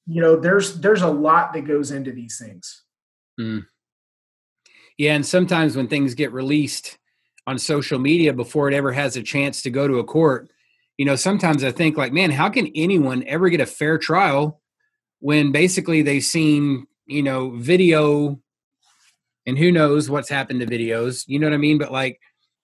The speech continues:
Speaker 2: basically we've already seen the events unfold, at least parts of 'em. And so the public's mind is kind of already made up. And so in some regard, I see that as a good thing, but also I see it as a possible li-,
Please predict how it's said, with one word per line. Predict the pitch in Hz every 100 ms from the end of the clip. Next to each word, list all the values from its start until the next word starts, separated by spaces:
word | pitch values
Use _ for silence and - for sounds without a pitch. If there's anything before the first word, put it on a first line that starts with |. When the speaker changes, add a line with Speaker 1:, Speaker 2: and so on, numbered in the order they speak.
| _ _ _ -
Speaker 2:
basically | 196 208 190 185
we've | 170
already | 165 165 147
seen | 120 175 160
the | 139
events | 127 120 156 143 - 143
unfold, | 156 143 - 156 143
at | 135
least | 135 151 - _ _
parts | - 170 165 -
of | 127
'em. | 123 135 131 - _ _ _ -
And | 139
so | - 165
the | 151
public's | 165 185 175 151 - 127 -
mind | 143 190 190 135
is | 123
kind | 156 139
of |
already | 143 156 147
made | 135 135
up. | 156 190 - _ _ _ _ _ _ _ _ _ -
And | 135
so | 135 165 156 147 -
in | 151
some | - 254 302
regard, | 175 151 147
I | 139
see | - 160 147
that | 147 143
as | 139 127
a |
good | 131 139 123
thing, | 135 139
but | 139 139
also | 156 185 175 147
I | 131
see | - 147
it | 143 131
as | 139 135 - -
a |
possible | 123 160 156 156 143 139
li-, | 143 139 123